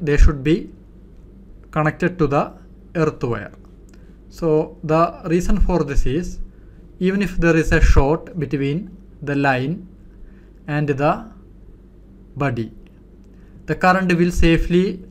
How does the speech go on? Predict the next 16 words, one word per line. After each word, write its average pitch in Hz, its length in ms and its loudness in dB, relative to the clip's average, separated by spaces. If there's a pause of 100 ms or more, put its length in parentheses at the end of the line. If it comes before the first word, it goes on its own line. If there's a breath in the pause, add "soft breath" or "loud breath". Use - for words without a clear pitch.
go 151 380 0 (300)
through 143 260 -2
the 139 260 -2 (320)
earth 160 280 -6
wire 135 480 -4 (460 loud breath)
rather 156 400 2
than 147 420 -2
through 143 340 -4 (180)
the 127 140 -8
body 139 420 -2
of 147 200 -8
a 151 80 -4
person 135 560 -2
touching 139 460 -6
this, 165 400 -4 (1000 loud breath)
uh, 123 520 -6